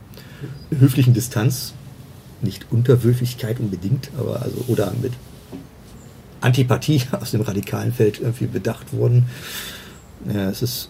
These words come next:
äh, klingt es jetzt eher so, als ob bei euch die Uniformen etwas Positives sind, irgendwie was euch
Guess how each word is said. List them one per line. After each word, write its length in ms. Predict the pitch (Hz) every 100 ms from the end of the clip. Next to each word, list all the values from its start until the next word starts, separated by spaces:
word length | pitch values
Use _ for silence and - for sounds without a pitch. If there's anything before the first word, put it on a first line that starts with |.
| -
äh, 300 | 64 62 - 123 120
klingt 180 | 120
es 80 | -
jetzt 160 | 120 123
eher 240 | 110 117
so, 140 | 113 110
als 100 | -
ob 160 | 123
bei 80 | 117
euch 240 | 107 120
die 100 | 123 123
Uniformen 640 | 107 107 110 104 98 123
etwas 200 | 120 117
Positives 680 | - 113 107 - 123 - -
sind, 380 | 107 95 98 -
irgendwie 280 | 110 110 -
was 180 | - -
euch 260 | 95 92